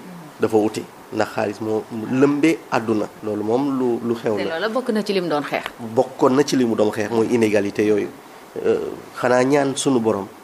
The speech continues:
Speaker 1: tey jii moom rek moo ñu mën a dimbali ba luy déclencher, déclencheur am, ba nit ñi defaat introspection, euh, amal beneen doxalin bu bees ci dund.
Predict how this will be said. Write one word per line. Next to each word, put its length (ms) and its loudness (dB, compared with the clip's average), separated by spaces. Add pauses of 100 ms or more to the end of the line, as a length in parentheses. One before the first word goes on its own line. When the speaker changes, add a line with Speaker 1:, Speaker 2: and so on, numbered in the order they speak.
(220)
Speaker 1:
tey 240 4
jii 400 -4 (800)
moom 260 2
rek 140 -2
moo 140 2
ñu 120 0
mën 160 -2
a 40 -2
dimbali 420 -2 (420)
ba 80 4
luy 240 0
déclencher, 960 -2 (240)
déclencheur 720 0
am, 180 -2 (720)
ba 140 0
nit 180 0
ñi 300 -4
defaat 260 -6 (120)
introspection, 840 -4 (720)
euh, 60 -4 (100)
amal 220 -2
beneen 280 0
doxalin 520 -4
bu 80 -4
bees 380 -4 (400)
ci 100 -4
dund. 220 0